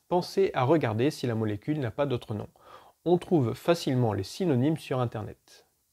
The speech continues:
En tout cas, on peut voir par la même occasion que les concentrations des diverses molécules sont conformes pour une huile essentielle de thym à thujanol de qualité. Et je ferai prochainement un article sur mon site pour vous parler de cette production locale que j'ai bien appréciée. J'ai acheté plusieurs huiles essentielles sur lesquelles je voudrais vous faire un retour.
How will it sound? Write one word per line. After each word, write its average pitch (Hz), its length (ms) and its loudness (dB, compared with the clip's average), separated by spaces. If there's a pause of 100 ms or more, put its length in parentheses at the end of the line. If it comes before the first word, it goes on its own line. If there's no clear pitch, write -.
En 220 120 6
tout 196 120 2
cas, 170 140 4
on 135 80 4
peut 143 80 2
voir 135 220 6
par 120 120 0
la 110 80 4
même 170 220 4
occasion 143 460 4
que 151 100 0
les 123 100 2
concentrations 135 640 -4
des 135 100 2
diverses 123 380 2
molécules 131 460 2
sont - 240 -2
conformes 143 420 2
pour 127 160 0
une 113 80 2
huile 156 140 4
essentielle 147 480 0
de 120 80 2
thym 151 180 -4
à 127 100 0
thujanol 131 460 0
de 120 80 -2
qualité. - 520 -4 (680)
Et 117 140 2
je 175 160 10
ferai 180 280 2
prochainement 143 460 -2
un 123 120 2
article 131 360 -4
sur 110 200 -8
mon 101 140 -6
site - 340 -4
pour 131 160 -2
vous 123 100 2
parler 131 300 2
de 139 80 0
cette 117 240 -4
production 139 420 -4
locale 131 380 0
que 147 100 -8
j'ai 120 120 -4
bien 135 180 2
appréciée. 117 500 -4 (480)
J'ai 135 160 6
acheté 147 320 2
plusieurs 175 480 2
huiles 147 160 2
essentielles 123 560 0
sur 127 220 -6
lesquelles 156 320 0
je 131 100 -2
voudrais 117 260 2
vous 135 120 4
faire 147 260 0
un 131 80 2
retour. - 540 -4